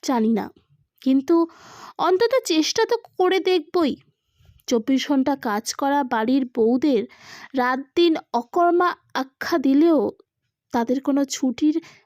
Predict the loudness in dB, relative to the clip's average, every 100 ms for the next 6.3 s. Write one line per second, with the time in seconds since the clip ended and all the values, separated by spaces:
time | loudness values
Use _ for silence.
0 | _ -6 -2 0 2 2 0 -4 -4 -2
1 | -4 -6 -10 _ _ _ _ _ _ _
2 | _ _ -10 -6 0 0 -2 -6 -16 -12
3 | -4 0 0 2 2 2 0 0 2 2
4 | 2 0 0 0 0 -6 _ _ _ _
5 | -4 -2 -2 -2 0 0 0 0 0 2
6 | 4 4 2